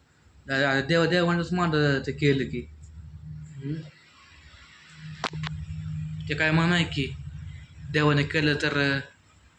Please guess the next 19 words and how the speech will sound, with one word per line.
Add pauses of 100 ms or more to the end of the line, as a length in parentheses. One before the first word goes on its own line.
(220)
चांगलं
केलं, (760)
आणि
ह्याने
केलं
तर
वाटोळं
केलं,
माणसाने
केलं
तर, (680)
असं
काय
म्हणाय
बा,
भावा
बहिणीला,
म्हणा
तशी.